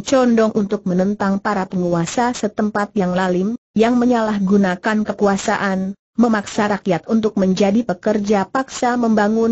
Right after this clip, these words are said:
waduk dan terusan. Akan tetapi hal itu bukan berarti harus memberontak dan mengobarkan perang terhadap pemerintah. Perang berarti kesengsaraan baru bagi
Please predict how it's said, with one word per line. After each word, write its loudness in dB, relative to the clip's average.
waduk 0
dan 0
terusan. -2
Akan 2
tetapi -2
hal -4
itu -2
bukan 0
berarti 0
harus -2
memberontak 0
dan 0
mengobarkan 0
perang -4
terhadap -2
pemerintah. 0
Perang 0
berarti 0
kesengsaraan -2
baru 0
bagi -2